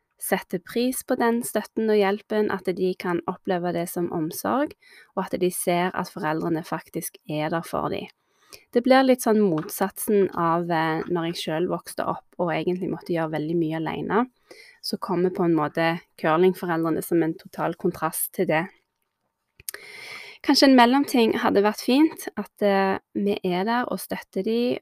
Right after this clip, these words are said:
og hjelper de når de trenger det, men ting som de helt klart kan, eh, gjøre selv, kan de også få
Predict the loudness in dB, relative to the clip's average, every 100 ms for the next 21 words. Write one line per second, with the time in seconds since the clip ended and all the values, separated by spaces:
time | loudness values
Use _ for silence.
0 | -6 -4 -4 -2 -4 -4 -4 -2 0 0
1 | -2 -4 -4 -4 -2 -2 -2 -6 _ -20
2 | -20 _ -2 0 0 2 2 0 -2 -2
3 | -2 -4 -6 -8 -6 -4 -4 -6 -8 -4
4 | -4 -4 -12 _ _ -8 -6 -4 -2 0
5 | -2 -2 -2 2 2 2 _ _ _ _
6 | -4 0 2 0 -2 -6 -8 -6 -4 -4